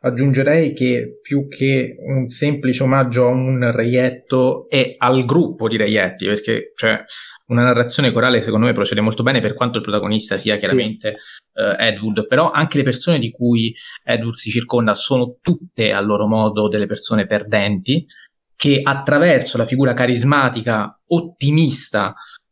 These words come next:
Speaker 1: ehm, eh, così, eh, tragicamente ottimista, cioè, ci, ci fa, ci fa tenerezza fondamentalmente questo Ed Wood. A me è piaciuto
Speaker 2: Sì.
Speaker 1: molto il fatto che,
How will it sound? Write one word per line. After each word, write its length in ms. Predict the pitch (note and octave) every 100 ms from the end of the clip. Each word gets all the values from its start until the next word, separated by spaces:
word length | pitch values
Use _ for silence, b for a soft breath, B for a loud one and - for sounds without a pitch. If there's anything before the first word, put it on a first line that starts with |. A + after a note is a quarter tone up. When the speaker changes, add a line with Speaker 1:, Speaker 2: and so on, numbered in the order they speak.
| _
Speaker 1:
ehm, 720 | - A#2 G#2+ G#2 G2+ G#2 G2 F#2+
eh, 640 | F#2+ F2+ - F2+ F2+ - -
così, 400 | B2+ A#2+ G#2+ -
eh, 480 | _ - - F2+
tragicamente 800 | - D#3 C3 B2+ C3+ D#3+ F3 -
ottimista, 380 | C3 - C#3 D3
cioè, 80 | -
ci, 200 | - C#3+
ci 160 | - C3+
fa, 320 | D3+ - _ _ -
ci 140 | -
fa 180 | D#3 C#3+
tenerezza 640 | C#3 A#2+ B2+ G#2 - F#2+
fondamentalmente 680 | F#2+ G2 F#2+ G2+ G2+ G2+ G2+
questo 260 | G2+ G2+ G2+
Ed 100 | G2
Wood. 140 | G#2+
A 60 | B2
me 80 |
è 40 | F3+
piaciuto 220 | D#3+ C3+
Speaker 2:
Sì. 60 | B2+
Speaker 1:
molto 200 | E3 A#2
il 60 |
fatto 280 | - D#3+ B2+
che, 220 | G#2+ G#2